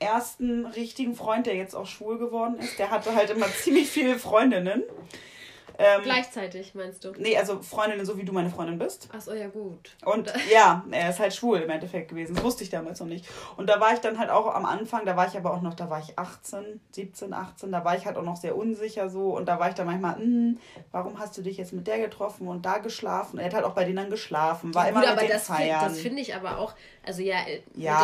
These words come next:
Speaker 2: dem Hintergrund, dass er dann doch eigentlich schwul ist, ist es was anderes.
Speaker 1: Ja,
Speaker 2: Äh,
Speaker 1: aber da war ich halt dann schon eifersüchtig
Speaker 2: aber das hätte,
Speaker 1: so.
Speaker 2: das hätte mich auch, nee, das hätte mich sauer gemacht. Ich finde,
Speaker 1: Ja.
Speaker 2: Eifersucht ist halt auch so schwierig, weil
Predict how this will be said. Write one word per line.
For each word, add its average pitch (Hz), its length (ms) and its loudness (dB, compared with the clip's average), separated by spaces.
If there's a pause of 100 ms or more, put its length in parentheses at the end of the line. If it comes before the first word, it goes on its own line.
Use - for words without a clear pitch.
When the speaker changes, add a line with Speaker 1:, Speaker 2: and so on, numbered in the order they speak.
Speaker 2:
dem - 40 2
Hintergrund, 226 400 -4
dass 208 140 -6
er 196 80 -6
dann 190 160 -8
doch 196 100 -10
eigentlich 175 380 -10
schwul 240 280 -8
ist, 233 140 -6
ist 214 140 -10
es 190 160 -12
was 190 160 -8
anderes. 220 420 -6
Speaker 1:
Ja, 175 340 6
Speaker 2:
Äh, - 40 -10 (260)
Speaker 1:
aber 202 240 6
da 214 160 8
war 226 160 10
ich 226 100 2
halt 190 140 0
dann 180 140 0
schon 175 180 -4
eifersüchtig 156 260 -6
Speaker 2:
aber - 180 2
das 180 200 -2
hätte, 240 140 -6
Speaker 1:
so. 196 60 -8
Speaker 2:
das 196 120 -10
hätte 254 160 -8
mich 185 220 -8
auch, 160 160 -12 (180)
nee, 233 140 2
das 196 160 -2
hätte 240 160 -4
mich 233 180 -6
sauer 214 240 -2
gemacht. 180 300 -8
Ich 214 100 -8
finde, 269 200 -2
Speaker 1:
Ja. 170 60 0
Speaker 2:
Eifersucht 254 460 -2
ist - 140 -12
halt 220 160 -8
auch 196 80 -10
so 190 120 -10
schwierig, 247 520 -8
weil 226 340 -2